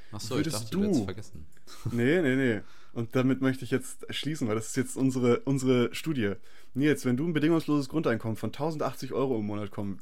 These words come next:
Speaker 2: bekommen würdest, würdest du noch Vollzeit arbeiten? Würdest du überhaupt arbeiten? Wie würde sich das auf dein Arbeitsleben auswirken?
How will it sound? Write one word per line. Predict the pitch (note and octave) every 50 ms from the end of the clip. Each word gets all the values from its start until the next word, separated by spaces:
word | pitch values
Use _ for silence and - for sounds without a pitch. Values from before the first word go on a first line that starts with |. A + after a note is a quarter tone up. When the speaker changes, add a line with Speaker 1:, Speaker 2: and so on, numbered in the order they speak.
| - -
Speaker 2:
bekommen | - - - G#2 G2+ G2+
würdest, | F#2+ G2 F#2+ F#2+ - - - - - - - - - - - - -
würdest | A#2 C#3 D3+ - -
du | D3+
noch | C3+ A#2+
Vollzeit | - B2+ A#2+ C3 - F#3+ E3+
arbeiten? | - D3 D#3+ E3 E3+ F3 - F3 D3
Würdest | B2+ A#2+ B2 A#2+ -
du | A#2+
überhaupt | A2 G#2+ A2+ C3 C3 -
arbeiten? | - C#3+ C#3+ D#3 D3+ D#3 - D3+ B2
Wie | B2+ C#3
würde | C#3+ D3 C#3
sich | C3 C3+ -
das | - B2+ -
auf | D2 - -
dein | B2 A2
Arbeitsleben | F2 G2+ A2+ A2+ G#2 G2 - - G2 G2 - C2
auswirken? | D#2 F#2 F#2+ - - F#2 F2+ - G2+